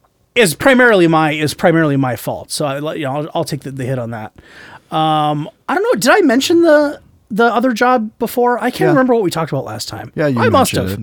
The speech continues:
Speaker 2: it. I mean, you haven't gone into full details,
Speaker 1: Yeah,
Speaker 2: but
Speaker 1: right.
Speaker 2: yeah, you said that
Speaker 1: So
Speaker 2: you were
Speaker 1: essentially, I'm standing
Speaker 2: yeah.
Speaker 1: at the front door saying hi to people at a, at a big retail place where you can get your oil changed and buy groceries at the same place.
Speaker 2: Yeah,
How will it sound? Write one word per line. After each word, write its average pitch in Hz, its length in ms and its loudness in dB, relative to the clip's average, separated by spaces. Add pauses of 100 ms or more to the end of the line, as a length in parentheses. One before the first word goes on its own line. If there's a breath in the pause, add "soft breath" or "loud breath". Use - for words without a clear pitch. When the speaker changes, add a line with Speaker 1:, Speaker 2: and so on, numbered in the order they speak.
Speaker 2:
it. - 40 -6
I 117 40 0
mean, 123 160 2
you 131 80 4
haven't 117 220 0
gone 107 220 0
into 90 300 -4
full 135 260 -2
details, 139 180 0
Speaker 1:
Yeah, 180 380 2
Speaker 2:
but - 80 -4
Speaker 1:
right. 180 220 2
Speaker 2:
yeah, 80 140 -4
you 80 180 -6
said 85 280 -6
that 82 40 -6
Speaker 1:
So 302 140 4
Speaker 2:
you 339 80 4
were 339 60 4
Speaker 1:
essentially, 339 420 0
I'm 262 180 2
standing 269 300 2
Speaker 2:
yeah. 254 60 4
Speaker 1:
at 214 40 2
the 208 60 -4
front 220 240 0
door 208 340 6
saying 196 280 2
hi 202 200 2
to 185 60 2
people 165 320 -2
at 160 100 0
a, 156 100 -4 (160)
at 170 80 -2
a 156 60 2
big 147 440 -2 (360)
retail 165 640 2 (540 soft breath)
place 170 340 0
where 160 120 0
you 160 100 0
can 165 140 -2
get 170 80 0
your 160 140 -2
oil 170 200 0
changed 151 340 -2
and 139 120 -2
buy 156 140 0
groceries 143 380 -2
at 120 80 -6
the - 60 -12
same 143 220 -4
place. 127 360 -6
Speaker 2:
Yeah, 107 220 -4